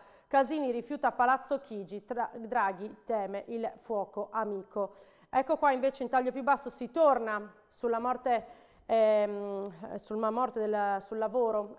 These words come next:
del, eh, ragazzo di Castions, la favola nera di Lorenzo, lo Stato rimane a guardare, scrive Luigi Manconi.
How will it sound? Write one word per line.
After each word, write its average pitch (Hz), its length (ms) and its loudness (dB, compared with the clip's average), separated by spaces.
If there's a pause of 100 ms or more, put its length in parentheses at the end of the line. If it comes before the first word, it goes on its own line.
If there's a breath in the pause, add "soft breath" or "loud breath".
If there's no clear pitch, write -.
del, 226 280 0
eh, 214 480 0
ragazzo 233 380 -2
di 233 120 -6
Castions, 262 600 -2
la 220 120 2
favola 233 360 0
nera 247 220 0
di 226 120 -4
Lorenzo, 226 420 0
lo 214 80 -2
Stato 240 320 -4
rimane 226 300 -4
a 220 60 0
guardare, 208 580 2
scrive 214 320 -6
Luigi 208 280 -4
Manconi. 214 600 -2